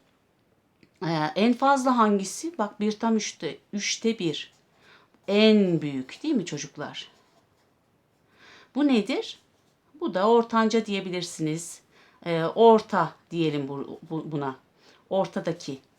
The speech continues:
ortadaki. Evet. Hadi bunları ne yapalım?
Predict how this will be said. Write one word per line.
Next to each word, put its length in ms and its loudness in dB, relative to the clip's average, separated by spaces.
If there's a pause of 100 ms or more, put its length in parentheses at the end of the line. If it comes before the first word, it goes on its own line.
(120)
ortadaki. 640 -8 (280)
Evet. 440 -8 (880)
Hadi 240 2
bunları 440 6
ne 60 2
yapalım? 640 2